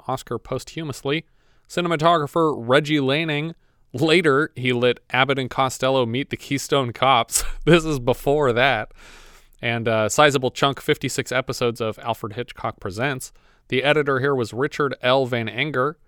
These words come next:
who has lots of television editing on shows like Lassie, My Three Sons, Bonanza, and his last credits were for cutting thirteen episodes of the late seventies Wonder Woman series.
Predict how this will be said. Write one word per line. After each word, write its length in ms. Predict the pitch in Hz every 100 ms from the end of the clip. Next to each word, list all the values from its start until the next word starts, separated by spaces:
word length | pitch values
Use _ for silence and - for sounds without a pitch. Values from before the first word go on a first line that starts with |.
| _ _ _ _
who 340 | 131 127 117 113
has 220 | 120 110
lots 200 | 131 -
of 260 | 123 110 -
television 480 | 170 180 156 165 151
editing 420 | 151 156 156 156
on 200 | 113 107
shows 280 | - 117 107
like 200 | 98 -
Lassie, 480 | 110 120 117 123 120
My 180 | 110 107
Three 200 | - 101
Sons, 400 | - 120 120 110
Bonanza, 580 | 101 101 110 110 113 113 _ _ -
and 180 | 117 107
his 160 | 113 110
last 340 | 123 151 -
credits 340 | - 131 139 -
were 100 | 110
for 120 | 113
cutting 260 | - 113
thirteen 360 | 107 117 - 120
episodes 400 | 113 - 120 113
of 100 | 110
the 100 | 110
late 260 | 104 127 -
seventies 460 | - 135 123 117 101
Wonder 280 | 113 151
Woman 280 | 113 98 90
series. 460 | - 101 101 139